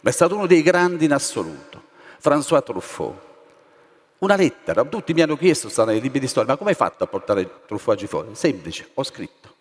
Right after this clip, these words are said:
una lettera e lui ha detto: "Vengo." E quando partì, François mi scrisse una cosa sul catalogo del festival, tante cose. Poi una frase:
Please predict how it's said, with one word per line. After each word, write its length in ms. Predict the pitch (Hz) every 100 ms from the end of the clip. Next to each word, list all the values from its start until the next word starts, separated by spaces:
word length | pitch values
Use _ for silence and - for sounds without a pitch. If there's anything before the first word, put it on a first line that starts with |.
| -
una 140 | 170
lettera 360 | 165 - - -
e 100 | -
lui 220 | 104 95 95
ha 40 |
detto: 280 | 92 - - 90
"Vengo." 400 | 82 - - - - - -
E 100 | -
quando 640 | 202 160 - - - -
partì, 460 | - 170 - 185 151 - - - - _ _ _ _ -
François 320 | 180 151 147
mi 120 | 120 107
scrisse 480 | - 117 - -
una 180 | 113 104
cosa 480 | - 82 - - 82
sul 180 | - 92
catalogo 580 | 90 - 78 82 87 85
del 140 | 90
festival, 800 | - - - - 92 87 110 123 -
tante 340 | 113 85 82
cose. 340 | - 98 - - _ _ - -
Poi 140 | 214
una 160 | 196 135
frase: 420 | - - - 131